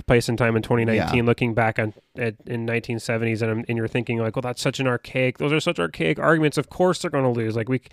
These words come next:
Speaker 1: there's no way possible that that's gonna win." But that was, like, a long shot that she was
Speaker 2: Yes.
Speaker 1: gonna win that case to
Speaker 2: Yeah.
Speaker 1: begin with, right? And, um,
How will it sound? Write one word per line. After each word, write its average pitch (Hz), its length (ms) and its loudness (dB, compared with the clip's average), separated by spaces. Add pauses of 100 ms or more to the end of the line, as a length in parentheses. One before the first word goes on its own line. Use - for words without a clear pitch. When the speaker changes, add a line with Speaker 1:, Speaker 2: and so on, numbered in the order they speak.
(260)
Speaker 1:
there's 143 160 2
no 151 100 6
way 139 240 4
possible 143 520 0
that 123 80 2
that's 120 180 -2
gonna 123 160 4
win." 147 180 4
But 131 140 2
that 165 100 8
was, 180 100 6
like, 165 200 2
a 156 40 0
long 151 360 6
shot 143 180 4
that 120 180 8
she 151 60 6
was 147 120 8
Speaker 2:
Yes. - 20 2
Speaker 1:
gonna 143 200 10
win 175 180 12
that 160 180 6
case 143 180 8
to 110 80 6
Speaker 2:
Yeah. 101 140 6
Speaker 1:
begin 196 320 8
with, 123 260 6
right? 147 300 4 (340)
And, 151 400 2 (540)
um, 127 640 0